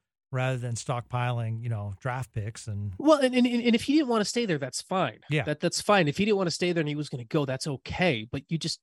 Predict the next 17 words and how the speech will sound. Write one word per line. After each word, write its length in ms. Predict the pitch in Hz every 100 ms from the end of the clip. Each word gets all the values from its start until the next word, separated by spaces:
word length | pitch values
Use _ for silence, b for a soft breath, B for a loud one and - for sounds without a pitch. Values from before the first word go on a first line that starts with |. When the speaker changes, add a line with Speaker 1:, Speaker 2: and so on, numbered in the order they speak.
| -
Speaker 2:
you, 160 | 160 -
you, 240 | - 170 156 _ _ _
you 100 | 165
maximize 640 | 156 180 240 - 175 127 123
your 120 | 117
value, 500 | 123 165 226 131 117
and 200 | 120 120
Pierre 220 | - 196
Dorion 380 | 147 180 202 143
did 140 | 139 127
not 260 | 139 170
maximize 640 | 143 139 147 - 143 123
his 140 | 127 135
value 280 | 139 254 185
Speaker 1:
Right, 80 |
Speaker 2:
here. 160 | - -
Speaker 1:
right, 300 | 110 107 98